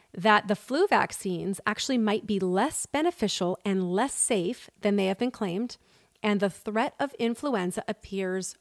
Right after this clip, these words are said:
overstated. So this sounds a lot to me like covid, right? We've got a rushed vaccine. It's probably not gonna work very well and not gonna be that safe. But also, it's for a disease or illness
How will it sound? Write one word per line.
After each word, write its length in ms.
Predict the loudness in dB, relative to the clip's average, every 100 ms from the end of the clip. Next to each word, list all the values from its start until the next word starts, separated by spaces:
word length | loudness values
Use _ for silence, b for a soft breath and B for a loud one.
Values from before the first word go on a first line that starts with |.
| _
overstated. 960 | 0 2 0 -2 -4 -4 -4 -8 -8 -16 b
So 160 | -2
this 180 | 2 2
sounds 220 | 2 0
a 80 | 2
lot 560 | 0 2 4 4 2 -2
to 120 | -4
me 200 | -2 -2
like 340 | -4 -4 -6
covid, 540 | -6 0 0 0 -4 -2
right? 280 | -2 -2 -2
We've 140 | -4
got 160 | -2 -2
a 40 |
rushed 440 | 0 0 -2 -4 -4
vaccine. 560 | -4 -4 -4 -2 -2
It's 160 | -2 -6
probably 440 | _ -4 -2 0
not 160 | 0 0
gonna 160 | -4 -2
work 260 | -2 -2
very 200 | -4 -2
well 240 | 2 2 0
and 160 | 0 0
not 200 | 0 0
gonna 160 | -2
be 120 | 0 -2
that 200 | -4 -6
safe. 460 | -6 -4 -6 -8 _ _ _
But 180 | -2 2
also, 720 | 2 2 0 0 0 2 0
it's 180 | -2 -6
for 420 | -8 0 4 4 2
a 340 | 0 2 0 -2 _ -12
disease 580 | 0 0 0 0 2 0
or 200 | 2 -2 0
illness 560 | 0 2 0 -2 -4